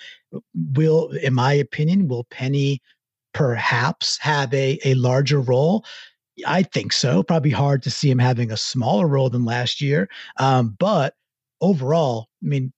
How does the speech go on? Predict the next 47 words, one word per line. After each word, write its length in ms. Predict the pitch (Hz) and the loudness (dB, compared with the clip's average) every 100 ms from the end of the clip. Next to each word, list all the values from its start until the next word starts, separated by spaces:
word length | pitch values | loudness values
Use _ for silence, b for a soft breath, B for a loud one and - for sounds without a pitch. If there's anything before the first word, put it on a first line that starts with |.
| _ | _
Carson 540 | - 127 170 - 214 185 | -6 0 0 2 2 2
is 280 | 151 156 131 | 2 0 0
the 80 | |
number 240 | 147 151 143 | -2 0 0
one 280 | 135 131 107 | 0 -2 -2
back. 380 | 117 120 - - | -4 -6 -12 -8
Like, 200 | 110 110 | -8 -6
he 300 | - 190 185 | 2 4 4
is 240 | 160 139 | 2 0
the 240 | - 127 123 98 - | -2 -2 -2 -2 -2
better 320 | 113 135 185 | 0 2 2
back. 520 | 165 214 226 - - _ | 2 2 0 -2 -20 _
He's 160 | - 135 | -6 -2
the 80 | 160 | 4
more 320 | 175 139 - | 4 4 -2
aggressive 720 | 120 113 110 120 143 226 202 | -10 -6 0 0 2 2 2
back. 480 | 175 254 226 226 - b b | 0 0 2 0 -4 b b
He's 140 | 143 | -8
the 80 | 123 | -6
more 200 | 117 107 | -6 -8
consistent 800 | - 110 - - 170 - 233 226 | -14 -10 -6 0 0 2 4 4
back. 420 | 185 120 117 214 - b b _ - | 4 0 0 -2 -6 b b _ -2
And, 500 | 160 165 170 170 190 | 2 4 4 2 0
uh, 520 | 147 160 160 160 160 | -2 0 2 2 0
you 100 | 156 | 0
know, 240 | 170 196 190 | 2 2 2
and, 180 | 151 | 2
and 140 | 165 135 | 2 4
he, 220 | 202 214 | 4 4
he's 160 | 139 170 | 2 2
the 80 | |
back 320 | 180 185 196 - | 2 0 -2 -6
back. 280 | 123 110 | -8 -6
Like, 180 | - 120 | -4 -4
Carson 460 | - 175 165 175 143 | 0 0 2 2 2
will 180 | 160 165 | 2 4
be 200 | 165 175 | 4 4
the 140 | 135 | 2
number 240 | 143 151 | 2 2
one 260 | 143 147 139 | 2 2 2
guy 400 | 135 151 120 120 B B | 2 2 2 -2 B B
as 120 | 107 | -12
long 220 | 98 135 175 | 0 4 4
as 60 | |
he's 140 | 175 170 | 4 2
healthy. 440 | 190 220 - 110 B B B | 2 2 0 -4 B B B
Um, 320 | - 127 127 | -2 0 0